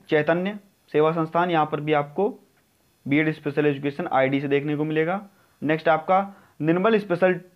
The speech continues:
टीचर ट्रेनिंग कॉलेजेस, जो दोस्तों आपका है बीएड स्पेशल एजुकेशन विजुअल इम्पेयरमेंट से। नेक्स्ट आपका टेलीफोन नंबर आपका ये दिया हुआ है और को-, कोड ये आपका दिया हुआ है। लाल बहादुर शास्त्री कॉलेज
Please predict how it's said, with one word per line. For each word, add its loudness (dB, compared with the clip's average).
टीचर 0
ट्रेनिंग 0
कॉलेजेस, 0
जो -2
दोस्तों 0
आपका 0
है 0
बीएड 2
स्पेशल -2
एजुकेशन -4
विजुअल 0
इम्पेयरमेंट 0
से। -6
नेक्स्ट 0
आपका 2
टेलीफोन 0
नंबर 0
आपका 0
ये 0
दिया 0
हुआ 2
है -4
और -2
को-, -2
कोड 0
ये 0
आपका 0
दिया -4
हुआ -4
है। -2
लाल 2
बहादुर 2
शास्त्री 0
कॉलेज 0